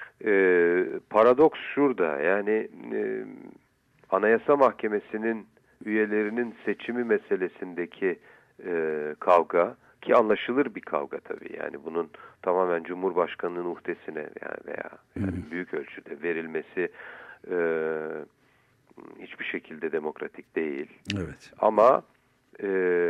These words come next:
Speaker 1: paradoks şu ki yeni anayasayı, yani günün birinde bu yeni anayasa gündeme gelecek haliyle. Yeni anayasayı an-, an-, Anayasa Mahkemesi'nin, şimdiki Anayasa Mahkemesi'nin,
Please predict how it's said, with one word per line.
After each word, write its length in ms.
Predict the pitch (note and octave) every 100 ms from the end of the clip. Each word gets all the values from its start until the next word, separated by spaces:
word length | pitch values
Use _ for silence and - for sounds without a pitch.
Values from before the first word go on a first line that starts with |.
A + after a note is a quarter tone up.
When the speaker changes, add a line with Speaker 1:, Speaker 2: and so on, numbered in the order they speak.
| E2+ E2 - - -
Speaker 1:
paradoks 500 | G2 G2+ A2 A#2+ - -
şu 120 | D#3
ki 280 | - G2+ A#2+ - - _ E2+ E2
yeni 220 | F#2 D#3
anayasayı, 840 | E3+ B2+ F#2 - - D2 D2 B2+ - -
yani 240 | - E2 D2+
günün 260 | E2+ F2+
birinde 320 | F2 E2 F2 F2+
bu 100 | F2+
yeni 240 | E2+ F2+
anayasa 420 | E2 D#2+ D2+ -
gündeme 420 | G2+ F#2 E2+ G#2
gelecek 640 | B2+ G#2+ G#2 A2+ G2 - _ -
haliyle. 640 | F2 D#2+ C#2+ C#2+ D#2+ C3 - - - - _
Yeni 280 | F2 G2+ D3+
anayasayı 640 | E3+ D3 G#2+ F#2 F#2 F2
an-, 220 | - G2+ F#2+
an-, 200 | G2 -
Anayasa 440 | F#2+ G2+ G#2+ - D#3+
Mahkemesi'nin, 760 | D3 - G2 F2 - D#2+ C#2+ -
şimdiki 380 | C#3 C#3 G#2 F2+
Anayasa 420 | D#2 D2+ C#2 -
Mahkemesi'nin, 840 | D#2 D2+ - - D#2 - E2 D#2